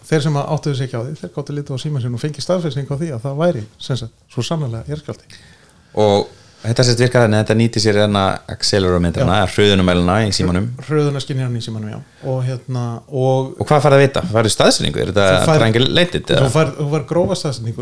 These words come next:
Speaker 1: það náttúrulega eru svol-, svolítið mörg tæki sem að skynja þetta og þau senda, sem sagt, boð þá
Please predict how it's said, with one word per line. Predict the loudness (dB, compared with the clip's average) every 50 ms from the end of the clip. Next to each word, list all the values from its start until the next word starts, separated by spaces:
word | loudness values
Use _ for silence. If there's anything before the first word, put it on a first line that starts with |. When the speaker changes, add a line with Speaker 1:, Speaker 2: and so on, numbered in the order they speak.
| -4
Speaker 1:
það | -4 -2 -4
náttúrulega | -4 -4 -4 -4
eru | -4 -4 -6 -6 -8 -10 -12 -14 -14
svol-, | -12 -12 -12 -12 -10
svolítið | -8 -8 -6 -4 -4
mörg | -4 -4 -4 -4 -4
tæki | -4 -4 -4 -4 -6 -6
sem | -6 -6
að | -6 -6 -6
skynja | -6 -4 -4 -4 -4
þetta | -4 -6 -6 -6 -10 -14 _ _ _ _ _ _ _ -12 -8 -4
og | -4 -4 -4 -4 -8 -10
þau | -8 -6 -4
senda, | -4 -2 -4 -4 -4 -6 -6
sem | -4 -4 -4
sagt, | -4 -6 -6
boð | -4 -2 -2 -2 -2 -4 -10 -10
þá | -6 -4